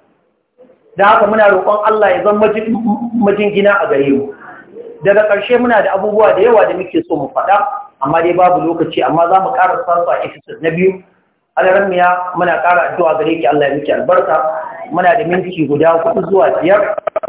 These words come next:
Za mu soke mana addu'a shamila mani'a. Alarammiya, kina da masoya da yawa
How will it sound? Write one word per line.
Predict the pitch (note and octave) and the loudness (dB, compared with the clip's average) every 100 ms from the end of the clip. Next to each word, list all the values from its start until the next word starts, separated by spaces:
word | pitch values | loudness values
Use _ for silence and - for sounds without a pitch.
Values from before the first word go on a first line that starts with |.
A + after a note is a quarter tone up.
| - - - _ _ _ - _ _ _ _ B2+ | -12 -18 -20 _ _ _ -20 _ _ _ _ 0
Za | E3+ F#3 | 4 4
mu | E3+ - | 0 -2
soke | F3+ F3+ E3+ | -4 -2 -2
mana | F3 F3+ C#3+ | 0 -2 -4
addu'a | - F#3 F3 | -2 0 0
shamila | - F3+ E3+ E3 D3+ E3+ - - | -2 0 0 0 0 0 0 -2
mani'a. | C#3+ F3+ F3+ D#3+ - - - _ _ _ _ _ _ _ _ _ - | -2 -2 -2 -4 -6 -10 -14 _ _ _ _ _ _ _ _ _ -6
Alarammiya, | E3+ F#3 F#3+ F3 F3 | 0 2 2 0 0
kina | F#3+ F3 | 0 2
da | - | 0
masoya | F3 F3 F3 D#3 D#3+ | -2 -2 0 0 2
da | D#3+ | 0
yawa | D#3+ D#3+ - - | 0 0 -2 -8